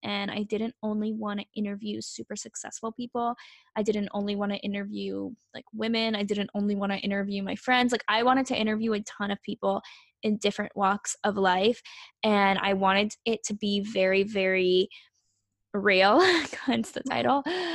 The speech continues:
but very much, like, not, "Oh, how did you become super successful?" I wanted it to be, like, what are the real struggles of getting to where you are, or you might not be where you wa-, want to be yet, but what are you doing to get there? Like, I interview so many of my friends in different jobs that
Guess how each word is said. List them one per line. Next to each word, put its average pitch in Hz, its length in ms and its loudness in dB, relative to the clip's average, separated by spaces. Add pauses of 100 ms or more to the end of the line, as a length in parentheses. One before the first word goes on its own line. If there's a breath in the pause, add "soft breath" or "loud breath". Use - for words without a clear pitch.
(300 loud breath)
but 233 400 6
very 254 320 6
much, 277 280 -2
like, 220 320 0
not, 220 440 0 (160)
"Oh, 269 160 2
how 214 240 -2
did 220 180 -2
you 220 80 -4
become 214 260 -4
super 208 220 -8
successful?" 214 680 -4
I 214 120 -6
wanted 208 260 -4
it 214 120 -8
to 208 80 -12
be, 208 120 -4
like, 202 180 -4
what 208 260 -4
are 220 100 0
the 214 100 -6
real 202 220 -4
struggles 202 440 -8
of - 100 -10 (440)
getting 196 280 0
to 208 100 -8
where 202 100 -4
you 196 140 -2
are, 190 240 4
or 180 220 -2
you 202 180 -4
might 202 160 0
not 214 180 0
be 208 140 -4
where 196 160 -2
you 196 180 -2
wa-, 196 120 -2 (200)
want 190 220 -6
to 208 80 -14
be 208 220 -10
yet, 196 340 -2
but 190 180 -2 (380)
what 196 240 2
are 202 80 2
you 196 160 -2
doing 190 300 -4
to 190 100 -12
get 156 280 -10
there? 127 280 -12
Like, 180 240 -8 (100)
I 196 100 -2
interview 202 360 -8
so 202 160 -8
many 202 200 -4
of 196 60 -6
my 196 120 -4
friends 208 420 -4
in 208 80 -4
different 208 320 -10
jobs 254 480 0
that 208 180 0